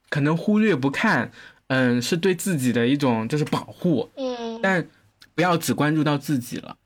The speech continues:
Speaker 1: 因为事情已经很糟糕了。
Speaker 2: 嗯，哦，我懂了。
Speaker 1: 也关注到一些世界的那些事情，然后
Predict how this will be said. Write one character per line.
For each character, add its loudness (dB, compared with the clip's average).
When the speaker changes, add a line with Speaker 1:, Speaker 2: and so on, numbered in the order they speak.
Speaker 1:
因 2
为 4
事 0
情 2
已 4
经 4
很 0
糟 2
糕 2
了。 0
Speaker 2:
嗯， -4
哦， 0
我 2
懂 0
了。 -2
Speaker 1:
也 0
关 2
注 0
到 2
一 0
些 2
世 -4
界 0
的 2
那 2
些 0
事 0
情， 0
然 0
后 0